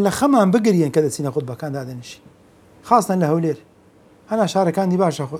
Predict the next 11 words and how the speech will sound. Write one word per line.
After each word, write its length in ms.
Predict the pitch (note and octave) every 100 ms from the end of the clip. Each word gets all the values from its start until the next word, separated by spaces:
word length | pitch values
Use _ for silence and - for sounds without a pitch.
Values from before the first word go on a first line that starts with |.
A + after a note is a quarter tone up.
| C#3 -
خەتیبی 260 | E3+ D#3 C3
سەلەفی 260 | E3 D#3 D#3+
زۆرە، 180 | E3 C#3
سلێمانی 360 | C3 D#3+ D#3 D3+
و 20 |
کەرکووک 360 | D3 D3 D#3+ C#3+
و 80 | C#3+
گەرمیان 340 | D3 D3 D3
و 60 | C#3 - - - - - - _ _
ئەو 100 | F#3 D3+
دەڤەرە. 300 | D3+ C#3 B2